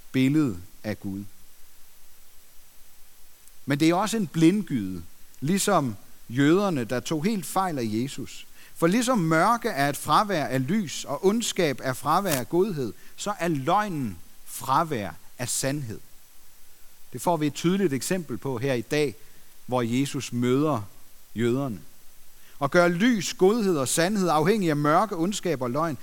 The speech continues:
det er at gentage dens ondes illusion om, at mennesket selv kan kende forskel på godt og ondt ved at gøre oprør mod sin skaber. Jeg er sikker på, at vi ikke finder hverken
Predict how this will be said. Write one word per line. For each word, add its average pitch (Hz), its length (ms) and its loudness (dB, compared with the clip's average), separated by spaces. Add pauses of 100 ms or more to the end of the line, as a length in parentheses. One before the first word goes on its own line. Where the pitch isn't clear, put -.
(220)
det 208 100 4
er 196 100 6
at - 80 -2 (180)
gentage 196 580 2
dens 127 440 -2
ondes 196 640 0
illusion 156 640 0
om, 151 280 0 (600)
at 147 140 4
mennesket 147 540 0
selv 185 320 2
kan 131 160 -8
kende 127 220 -2
forskel 139 500 -4
på 120 100 -8
godt 135 260 2
og 131 100 0
ondt 131 300 -6 (520)
ved 143 120 4
at 135 140 4
gøre 123 220 -2
oprør 113 560 -2
mod 113 200 -4
sin 101 200 -6
skaber. 95 440 -8 (1700)
Jeg 156 80 4
er 170 40 4
sikker 208 240 6
på, 190 200 4
at 143 60 4
vi 151 80 6
ikke 175 160 6
finder 190 280 4
hverken 139 480 2